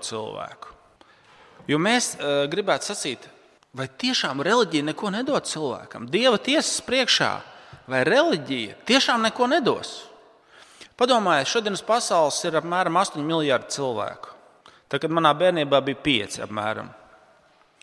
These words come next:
Ir astoņi miljardi cilvēku. Jūs ziniet, kāds procents šodien pasaka, ka viņi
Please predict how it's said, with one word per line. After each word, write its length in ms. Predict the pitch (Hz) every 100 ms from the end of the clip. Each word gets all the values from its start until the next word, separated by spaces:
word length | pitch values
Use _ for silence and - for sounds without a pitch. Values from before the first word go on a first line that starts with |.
| _ _ _
Ir 120 | 156 202
astoņi 240 | 220 202
miljardi 460 | 202 185 151 - -
cilvēku. 540 | 170 131 104 - - - - - _
Jūs 140 | 127 131
ziniet, 240 | 208 269
kāds 300 | - 233 - -
procents 800 | 170 185 - 131 101 - - - - _ _ _ _ _ _ _ _ _ _ -
šodien 720 | - 143 127 120 107 110 101 - - _ _ _
pasaka, 420 | 147 160 123 -
ka 60 |
viņi 120 | 131